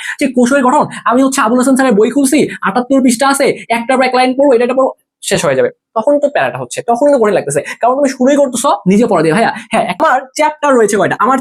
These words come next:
চ্যাপ্টার রয়েছে, সব মিলিয়ে সাতটা চ্যাপ্টার রয়েছে। এখন ম্যাক্সিমাম শিক্ষার্থী কেন ভালো করতে পারে না, আমি তোমাকে একটু বলতে চাচ্ছি ভাইয়া। তারা প্রথমেই চিন্তা করে, সাতটা চ্যাপ্টার, সাতটা চ্যাপ্টার কি শেষ করতে পারবো? এত এত পড়াশোনা,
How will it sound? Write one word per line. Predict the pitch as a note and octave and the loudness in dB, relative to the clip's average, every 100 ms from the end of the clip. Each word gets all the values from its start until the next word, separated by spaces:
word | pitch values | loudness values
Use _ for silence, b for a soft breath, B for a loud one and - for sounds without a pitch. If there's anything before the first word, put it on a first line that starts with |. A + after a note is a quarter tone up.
| C4 | -2
চ্যাপ্টার | A#3+ - C4 | -2 0 2
রয়েছে, | B3+ A#3+ D4 | 2 2 -2
সব | D#4 G#3+ G3 | -2 -2 0
মিলিয়ে | A3+ C#4 | 0 0
সাতটা | A3+ A3 G#3+ | -2 -4 -4
চ্যাপ্টার | F#3+ D3+ | -2 0
রয়েছে। | C3+ C#3+ C3+ B B | 0 -2 -6 B B
এখন | A3+ C4+ B3 D4 B G3 | -2 0 -2 -2 B -2
ম্যাক্সিমাম | A#3+ - D4 | -2 -2 -2
শিক্ষার্থী | C#4 C4 - F3+ | -2 -4 -6 -6
কেন | - A#3 | -2 0
ভালো | G#3+ G3+ | 0 0
করতে | F#3+ E3+ D#3+ | 0 0 -2
পারে | C#3 | -2
না, | E3+ - - | -2 -4 -4
আমি | G3 | 0
তোমাকে | G3 F#3+ | 0 -2
একটু | F3 | -2
বলতে | C#3 C#3 | -2 -2
চাচ্ছি | B2+ - | -4 -4
ভাইয়া। | C3+ A#2 B B - | -4 -4 B B -2
তারা | C#4 G3 - B | 0 0 -2 B
প্রথমেই | C#4 C4+ D4+ | 0 2 2
চিন্তা | C#4 C4+ | 2 2
করে, | F#3+ | 0
সাতটা | F3 A3 A3+ - | -2 -6 -6 -6
চ্যাপ্টার, | C#4 G3+ G3 A#3+ B3 A3 D#3 B B | -2 -4 -2 0 2 0 -2 B B
সাতটা | - G#3 B3 | -10 -4 0
চ্যাপ্টার | C4 C4 | 0 0
কি | B3 | -2
শেষ | G#3 F#3+ | -2 -4
করতে | A#3+ B3+ | -2 -2
পারবো? | A3 F#3+ A#3+ F#3 - | 0 2 2 0 -2
এত | F3+ | 0
এত | B3 C4 | 2 2
পড়াশোনা, | G#3 G#3 A3+ A#3+ F#3+ | 0 0 0 0 0